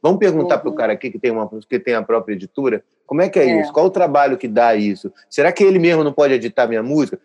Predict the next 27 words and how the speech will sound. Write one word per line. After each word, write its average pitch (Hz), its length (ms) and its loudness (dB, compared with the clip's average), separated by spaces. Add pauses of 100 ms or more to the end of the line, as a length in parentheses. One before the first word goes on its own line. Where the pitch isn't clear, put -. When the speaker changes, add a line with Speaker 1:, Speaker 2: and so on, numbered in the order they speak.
(140)
Speaker 1:
Será 131 200 0
que 156 100 -6
vale 151 180 4
a 143 60 2
pena 143 240 -2
eu 135 120 2
deixar 120 280 0
minha 127 160 0
música 127 320 -4
com 127 180 -4
um 120 140 -2
amigo? 117 580 0 (240)
Ou 156 360 4
não 151 200 2
editar, 127 600 0 (180)
deixar 123 280 2
direto 135 340 2
ao 135 80 4
autor, 123 480 4
mas 117 160 0
aí 123 160 4
eu 160 100 4
vou 175 100 2
ter 180 120 0
que - 100 -18
correr 180 240 2
atrás, 147 540 0